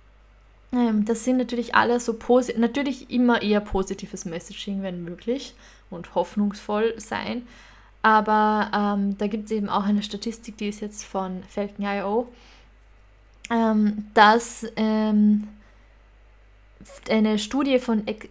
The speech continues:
Accenture, ähm, herausgefunden hat, dass, ähm, zweiundsechzig Prozent der Konsumentinnen lieber bei einem Unternehmen kaufen würden, wo,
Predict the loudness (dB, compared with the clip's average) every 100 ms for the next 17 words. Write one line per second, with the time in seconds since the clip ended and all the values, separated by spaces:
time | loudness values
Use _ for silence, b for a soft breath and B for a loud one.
0 | 0 0 0 0 0 2 2 4 2 0
1 | -4 0 2 2 2 2 0 -2 -4 -2
2 | 0 0 -2 -4 -4 -4 -6 -10 -12 -4
3 | 2 4 4 2 -2 B B -2 4 4
4 | 4 2 0 -6 -12 -12 -6 -4 -4 -4
5 | -2 -2 0 0 -2 -4 -4 -2 -2 -2
6 | 0 0 0 -4 -6 -6 -4 -2 -2 -2
7 | -2 -4 -8 -4 -4 -4 -8 B B B
8 | B -14 -6 0 2 4 4